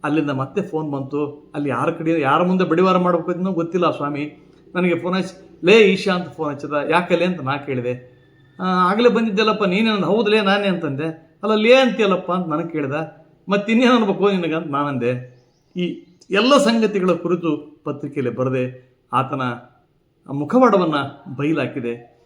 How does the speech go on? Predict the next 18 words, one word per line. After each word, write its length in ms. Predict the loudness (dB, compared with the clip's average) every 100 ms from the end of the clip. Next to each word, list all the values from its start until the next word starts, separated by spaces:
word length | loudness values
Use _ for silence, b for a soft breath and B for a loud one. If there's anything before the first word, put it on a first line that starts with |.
| -6
ಈ 100 | 2
ರೋಚಕ 400 | 6 6 6 2 2 2
ಸಂಗತಿಗಳನ್ನು, 1080 | 0 -4 -4 -4 -2 -2 -2 -4 -8 -14 _ _ 2
ಈ 80 |
ರೋಚಕ 300 | 4 4 4
ಸಂಗತಿಯನ್ನು 540 | -2 -2 -4 -4 -4 -4
ನಿಮ್ಮ 160 | -6
ಮುಂದೆ 200 | -6 -4
ಹಂಚಿಕೊಳ್ಬೇಕಂತ 760 | -4 -6 -4 -4 -4 -6 -8 -6 -8 -10 _ -10
ನನಗೆ 180 | -8
ಮನಸ್ಸಾಯ್ತು. 680 | -6 -8 -8 -10 -10 -16 -18 _ -12 -12 -14 _ -2
ಅದೆಲ್ಲ 280 | 2 4 4
ನೋಡಿದಾಗ 360 | 4 2 2 0
ಅನಿಸಿದ್ದು, 680 | -2 -4 -4 -4 -6 -12 _ _ _
ಕಾಗೆಯ 640 | 0 2 2 4 6 6
ಮರಿ 360 | 2 0 0 0
ಕೋಗಿಲೆ 680 | 2 2 4 2 4 0 -2
ಯಾಗಬಲ್ಲುದೆ, 1000 | -4 -2 -2 -2 -2 0 0 -2 -14